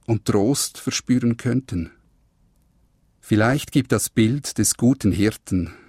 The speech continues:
der mitgeht, langsam, aber bestimmt,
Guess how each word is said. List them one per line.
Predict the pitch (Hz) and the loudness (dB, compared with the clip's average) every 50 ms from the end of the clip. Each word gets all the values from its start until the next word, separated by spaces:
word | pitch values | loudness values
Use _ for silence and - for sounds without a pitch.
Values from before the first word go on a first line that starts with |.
| _ _ _ _ - | _ _ _ _ -4
der | - 92 90 | -2 0 2
mitgeht, | 92 107 117 - - - - 92 87 98 - _ - - - - - _ _ _ _ _ _ _ _ _ | 2 2 0 0 -2 -4 -2 -2 -2 -4 -8 _ -20 -20 -20 -20 -20 _ _ _ _ _ _ _ _ _
langsam, | - 92 92 87 98 110 107 104 110 98 101 104 113 117 - - | -2 0 0 2 0 0 0 0 0 0 0 0 0 -2 -4 -6
aber | - - 95 - | -10 -10 -10 -10
bestimmt, | - - 92 - - - - 104 98 107 113 - _ - - - | -8 -8 -8 -6 -6 -2 0 2 2 2 0 -2 _ -20 -20 -20